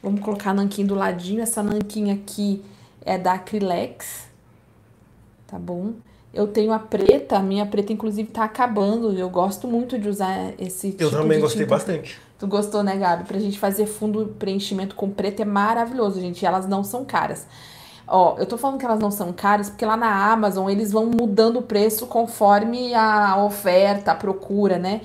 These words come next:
Speaker 1: E eu vi uma tinta dessa aqui por quase quarenta reais. Gente, ela custa em média uns cinco reais, tá?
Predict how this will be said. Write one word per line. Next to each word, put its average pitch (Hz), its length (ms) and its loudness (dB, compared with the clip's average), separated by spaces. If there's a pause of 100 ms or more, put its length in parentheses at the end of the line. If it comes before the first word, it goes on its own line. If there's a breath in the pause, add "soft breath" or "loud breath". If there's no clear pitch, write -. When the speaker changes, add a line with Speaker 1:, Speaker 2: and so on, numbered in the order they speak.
(320 loud breath)
Speaker 1:
E 208 100 4
eu 262 160 8
vi 247 300 -2
uma 240 160 0
tinta 220 380 -4
dessa 202 500 -2
aqui 247 440 -6 (240 loud breath)
por 240 160 -2
quase 226 380 2
quarenta 247 440 0
reais. 240 440 -2
Gente, 220 400 -2
ela 226 360 -2
custa 254 400 -4
em - 20 0
média 214 260 2
uns 226 140 0
cinco 220 380 0
reais, 247 580 0
tá? 175 320 -2